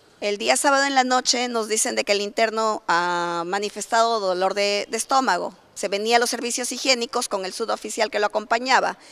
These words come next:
y es ahí donde lo empuja el suboficial y ha querido trepar por esas paredes del Jardín Santa Ana. Menos mal que los policías que estaban haciendo guardia supuestamente se han percatado y lo han reducido y no ha llegado a mayores.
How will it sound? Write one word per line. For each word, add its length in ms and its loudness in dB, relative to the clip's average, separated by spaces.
y 140 2
es 140 2
ahí 200 2
donde 240 0
lo 100 -2
empuja 280 -4
el 100 -4
suboficial 640 -2
y 20 -4
ha 60 -2
querido 300 -8
trepar 520 -6
por 140 -6
esas 240 -10
paredes 460 -2
del 100 -4
Jardín 340 -6
Santa 380 -10
Ana. 160 -16
Menos 440 -2
mal 300 4
que 120 -4
los 440 -4
policías 760 2
que 80 -4
estaban 520 4
haciendo 400 -2
guardia 320 4
supuestamente 720 -2
se 100 -4
han 80 -4
percatado 480 2
y 80 2
lo 80 -2
han 80 -4
reducido 440 -2
y 40 0
no 100 2
ha 60 0
llegado 380 0
a 40 4
mayores. 540 0